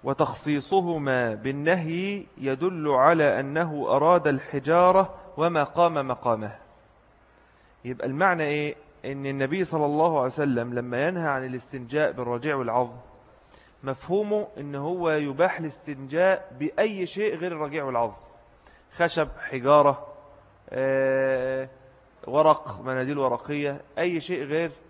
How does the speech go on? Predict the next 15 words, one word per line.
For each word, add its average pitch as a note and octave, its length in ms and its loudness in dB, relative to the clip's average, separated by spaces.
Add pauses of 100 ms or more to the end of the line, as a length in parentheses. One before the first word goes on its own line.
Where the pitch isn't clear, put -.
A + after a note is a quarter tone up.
(260)
هو C#3+ 100 0
هنا E3+ 200 0
بيرد D#3 280 -2
على C3+ 120 2
الظاهرية D#3+ 640 -2 (580)
اللي C3 160 -4
هم F3 520 0 (240)
قالوا F3+ 480 4 (440)
أنه E3 400 -4
لا F#3 180 6
يجوز F3 760 -2
الاستجمار D3+ 1080 0
إلا F#3+ 300 2
بالحجارة D#3 560 0
فقط، C3+ 460 -6